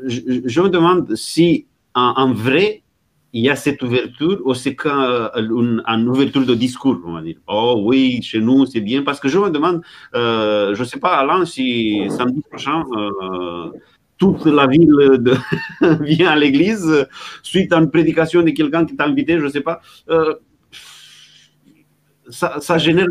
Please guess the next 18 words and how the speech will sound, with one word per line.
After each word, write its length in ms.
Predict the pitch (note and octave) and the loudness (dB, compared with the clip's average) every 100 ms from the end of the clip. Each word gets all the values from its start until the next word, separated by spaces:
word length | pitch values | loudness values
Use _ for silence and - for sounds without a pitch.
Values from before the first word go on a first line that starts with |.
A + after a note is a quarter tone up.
| E3 | 0
quoi 220 | F3 F3 | 2 2
après ? 440 | - C#3 C#3 G#2+ | 0 -2 -2 -2
On 380 | G#2 C3 E3 F3+ | -2 0 2 2
est 40 | G3+ | 4
ouvert, 340 | G3 G3 B3 | 2 2 0
mais 120 | G#3+ | -4
après, 280 | D#3+ D3+ F#3 | -6 -2 -4
s'il 160 | E3 A3 | -4 -6
y 40 | |
a 60 | A3 | -6
tout 120 | F#3+ | -4
le 80 | G#3 | -2
monde 200 | G#3+ G3+ | -2 -2
qui 120 | F#3 | -4
vient 320 | D#3+ F#3+ G3+ | -2 -2 -2
tout 140 | F3 F3 | -4 -2
d'un 200 | F3 | -2
coup, 80 | E3+ | 0